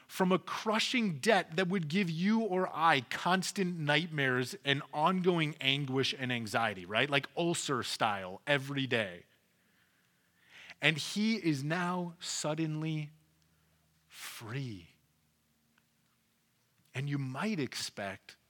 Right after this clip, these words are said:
that his freedom would make him carefree, that it would make him kind. But let's see what he does with this freedom.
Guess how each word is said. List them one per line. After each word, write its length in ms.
that 140
his 200
freedom 640
would 200
make 320
him 400
carefree, 760
that 100
it 40
would 140
make 180
him 140
kind. 600
But 120
let's 140
see 220
what 180
he 120
does 400
with 160
this 180
freedom. 520